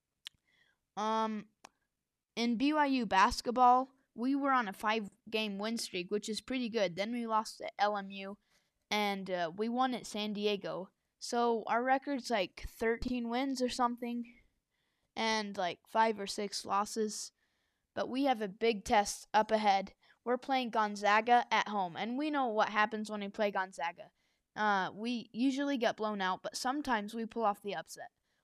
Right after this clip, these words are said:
Like in twenty twenty in January, <sighs> I remember this game. Um, we pulled off the upset ninety-one to seventy-eight. I remember the score. We were listening to it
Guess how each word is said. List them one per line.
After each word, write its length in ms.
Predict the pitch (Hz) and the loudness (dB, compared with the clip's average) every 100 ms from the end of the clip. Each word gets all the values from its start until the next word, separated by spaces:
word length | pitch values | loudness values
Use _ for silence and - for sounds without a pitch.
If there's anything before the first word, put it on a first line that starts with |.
| - | 0
Like 240 | 220 220 | 2 2
in 240 | 226 196 190 | -2 -4 -6
twenty 320 | - 247 240 | -4 -2 -2
twenty 440 | - 240 226 247 | -4 -4 -2 -4
in 260 | 208 185 185 _ | -4 -6 -10 _
January, 640 | - 214 240 247 247 247 247 _ _ _ _ _ _ _ | -6 -4 -2 -2 -2 -4 -8 _ _ _ _ _ _ _
<sighs> 400 | - - - - | -6 -4 -6 0
I 120 | - | 4
remember 460 | 277 254 233 240 202 | 4 2 0 0 -2
this 200 | 175 - | -4 -6
game. 340 | 196 190 185 - - - | -6 -6 -8 -14 -20 -10
Um, 380 | 208 202 185 196 _ - _ _ _ _ _ _ _ _ - | -6 -4 -6 -12 _ -20 _ _ _ _ _ _ _ _ -8
we 200 | 240 254 | -2 0
pulled 260 | 262 262 262 | 0 2 6
off 180 | 247 - | 4 4
the 160 | 214 | 2
upset 500 | 214 - 247 214 202 - | 2 2 2 4 4 -2
ninety-one 760 | 208 233 269 277 240 214 220 - - | -2 0 2 0 0 -2 -2 -6 -8
to 100 | 208 | -4
seventy-eight. 640 | - 208 214 196 196 170 | -2 -2 -2 -2 -2 -2
I 60 | 190 | -4
remember 380 | 208 233 247 247 | -2 -2 -2 -2
the 80 | 220 | -6
score. 460 | - 226 202 170 190 | -6 -4 -4 -4 -4
We 140 | 240 | -4
were 120 | 254 | -2
listening 440 | 226 233 - 247 240 | -2 -4 -6 -8 -8
to 140 | 240 | -6
it 120 | 233 | -6